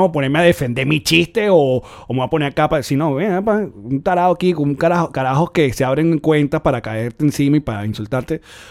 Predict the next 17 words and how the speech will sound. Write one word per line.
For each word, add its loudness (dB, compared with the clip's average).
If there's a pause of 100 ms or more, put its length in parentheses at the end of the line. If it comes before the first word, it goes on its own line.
(140)
Yo 0
creo 8
que -2
también 4
ya 6
es 8
una 6
batalla 2
que -2
uno 2
ya, 0 (180)
ya -4
dijo, 0
"Bueno, -10
ya, -8 (140)
ya -8
fue". -14